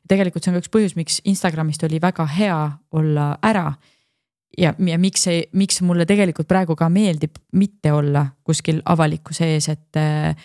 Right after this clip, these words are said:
et see, see vastutus, ähm, nagu eeskuju vastutus on palju, palju väiksem. Ja ma tean, et ma, noh, eks me ise paneme endale selle peale, aga eks seda vastutust, seda tunnet tuleb ka veidike väljaspoolt, et,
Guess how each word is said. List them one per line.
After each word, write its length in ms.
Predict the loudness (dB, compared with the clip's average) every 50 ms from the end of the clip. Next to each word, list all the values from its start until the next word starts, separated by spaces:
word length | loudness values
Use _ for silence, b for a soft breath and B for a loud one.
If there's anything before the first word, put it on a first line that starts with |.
| b b b b b _ -2
et 120 | -2 -2 0
see, 440 | 0 0 0 0 0 -2 -4 -6 -6
see 180 | -4 -2 0
vastutus, 800 | 2 2 2 0 -2 -4 -8 -10 -10 _ _ _ -2 -2 -2 -2 -8 -14 -18 _ _ _ _ _ _ _ _ _ _ _ _ _ _ -6
ähm, 760 | -4 -2 -2 -2 -4 -4 -6 -6 -6 -6 -6 -6 -8 -10 -12 _ _ _ _ -4
nagu 200 | -2 0 2 2
eeskuju 420 | 2 2 0 0 -2 -2 -2 0
vastutus 500 | 0 0 -2 -4 -6 -12 -10 _ -6 -2 -2
on 100 | -2 -2
palju, 520 | -2 -2 -2 0 0 0 0 -2 -2 -4 -4
palju 240 | -2 -2 0 0 0
väiksem. 460 | 0 -2 -2 -4 -8 -6 -6 -6 -6 -6 _ _ _ _ _ _ _
Ja 60 | 0 0
ma 60 | 0 0
tean, 220 | 0 0 0 0
et 80 | 0 -2
ma, 60 | -2 -2
noh, 160 | -2 -2 -2
eks 160 | -4 -4 -2
me 80 | -2 0
ise 160 | 0 0 0 0
paneme 360 | 0 0 0 0 0 0 0
endale 240 | 0 0 0 -2 0
selle 220 | -2 -2 -2 -2
peale, 300 | 0 2 2 2 2 2
aga 100 | 0 -2
eks 140 | -4 -2 -2 -2
seda 80 | -2
vastutust, 480 | 0 -2 -4 -4 -8 -12 -14 -14 -14 -16 _ _ _ -4 -2
seda 160 | 0 0 0
tunnet 300 | 2 2 2 2 0 -2
tuleb 160 | -4 -4 -4 -4
ka 100 | -4 -4 -4
veidike 300 | -4 -4 -4 -4 -4 -2
väljaspoolt, 640 | 0 0 -2 -2 -4 -4 -6 -6 -6 -4 -4 -4 -4
et, 160 | -4 _